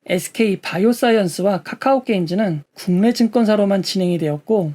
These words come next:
국내 해외 가리지 않고 이 일 동안만 진행되었습니다. 크래프톤의 수요 예측은 가장 많은 해외 증권사가 참여하고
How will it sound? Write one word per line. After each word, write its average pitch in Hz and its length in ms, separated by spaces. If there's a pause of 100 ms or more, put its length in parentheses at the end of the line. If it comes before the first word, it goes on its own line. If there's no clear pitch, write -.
(160)
국내 208 420
해외 196 340
가리지 214 380
않고 185 420
이 202 140
일 277 160
동안만 165 500
진행되었습니다. 175 1120 (340)
크래프톤의 226 600
수요 247 320
예측은 185 500 (140)
가장 220 360
많은 196 280
해외 247 300
증권사가 208 480
참여하고 165 640